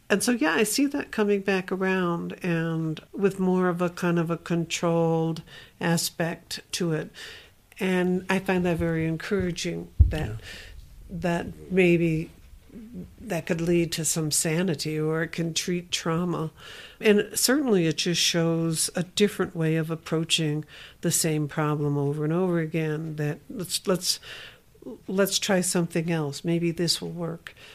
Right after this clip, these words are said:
Speaker 1: So I find it encouraging that, as you say, it's not like this big fireworks flash of, of, you know, everybody, you know, drop, drop, uh, drop in and drop out, or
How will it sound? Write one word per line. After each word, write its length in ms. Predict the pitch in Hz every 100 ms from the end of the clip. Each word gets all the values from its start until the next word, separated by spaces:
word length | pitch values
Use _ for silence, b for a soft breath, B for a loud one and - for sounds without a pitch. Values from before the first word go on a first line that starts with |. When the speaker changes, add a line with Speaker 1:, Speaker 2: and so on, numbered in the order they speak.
| B
Speaker 1:
So 260 | - 185 -
I 140 | 214 302
find 320 | 247 160 156
it 120 | 151
encouraging 960 | 151 147 - 165 151 160 - 160 165 180 -
that, 520 | 196 175 170 175 165 - - _ - - - - -
as 260 | 175 160
you 100 | 170
say, 420 | 156 185 170 156
it's 280 | 151 147 -
not 280 | 170 160 180
like 220 | 160 143
this 160 | 180 147
big 300 | - 165 165
fireworks 680 | - 156 151 165 156 - -
flash 600 | 160 151 147 151 - 165
of, 180 | 156 B B B B B
of, 320 | - 165 151 156
you 100 | -
know, 260 | 151 135 143 135 B - - -
everybody, 400 | 165 156 160 156
you 280 | 151 160 170
know, 220 | 165 160
drop, 340 | 151 156 156 147 - 294 220
drop, 320 | 175 156 147 -
uh, 160 | 160 156
drop 320 | 170 165 165
in 220 | 170 165 165
and 200 | 156 151
drop 320 | 160 151 160
out, 320 | 147 165 202
or 280 | 143 151